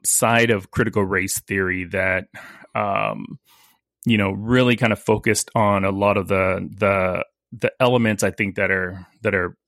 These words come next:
um, in a, in the news and are, and are bringing up a lot of controversy. So talking about stuff like dog whistle politics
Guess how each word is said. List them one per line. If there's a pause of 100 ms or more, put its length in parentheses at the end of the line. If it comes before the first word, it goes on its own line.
(180)
um, (280)
in
a, (140)
in
the
news
and
are, (220)
and
are
bringing
up
a
lot
of
controversy.
So (560)
talking
about
stuff
like
dog
whistle
politics